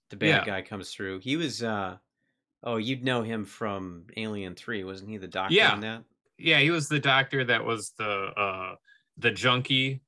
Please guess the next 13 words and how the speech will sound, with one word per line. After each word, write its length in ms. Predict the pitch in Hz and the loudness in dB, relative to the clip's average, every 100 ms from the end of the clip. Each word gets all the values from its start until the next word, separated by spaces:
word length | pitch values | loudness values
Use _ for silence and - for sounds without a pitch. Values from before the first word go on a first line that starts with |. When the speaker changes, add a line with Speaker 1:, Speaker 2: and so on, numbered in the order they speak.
| _ | _
Speaker 2:
you 160 | 139 135 | 2 4
know, 260 | 135 135 | 4 2
that 160 | 127 113 | 2 0
did 140 | 113 | 0
the 100 | 107 | -2
autopsy 680 | 107 113 113 127 110 - 127 | 0 0 2 0 -2 -2 0
on 180 | 110 107 | 0 0
Newt, 280 | 107 117 131 | 0 -2 -2
who 120 | 110 104 | -6 -2
then 240 | 104 98 | 0 0
got, 240 | 98 101 - | -2 -2 -2
like, 240 | 101 - | -4 -4
his 320 | 104 98 - | -8 -10 -12